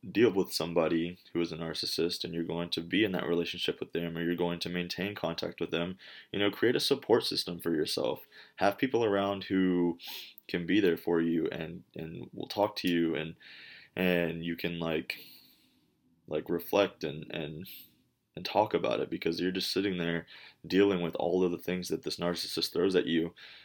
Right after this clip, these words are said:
You know, what, what is that gonna do to you if you don't have some outlet to, to vent about that, right? And so, lastly, just a, a few things, you know, like,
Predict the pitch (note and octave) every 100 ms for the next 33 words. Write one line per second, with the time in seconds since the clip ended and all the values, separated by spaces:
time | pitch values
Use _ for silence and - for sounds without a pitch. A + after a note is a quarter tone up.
0 | _ - E2 E2 E2 - - - F#2 D#2+
1 | F#2+ F#2+ G2+ G#2 F2+ E2+ E2+ F#2+ F2 E2
2 | - F2+ F2 - E2+ E2 E2 - - -
3 | _ - - F2+ E2+ F2+ E2 E2 - -
4 | - D#2+ D2+ D2+ - - E2+ F2+ F2 F#2+
5 | - - - - - - - F2 F#2 G2+
6 | - D#4+ - - - - _ - E2+ F2
7 | F#2+ F#2 F#2 F#2 F#2 - _ _ _ _
8 | _ _ - - G#2+ A2 - G#2+ G#2+ -
9 | G#2 F#2 F2+ - G2 - F2 F2+ F2+ G2
10 | F2 F2 E2 -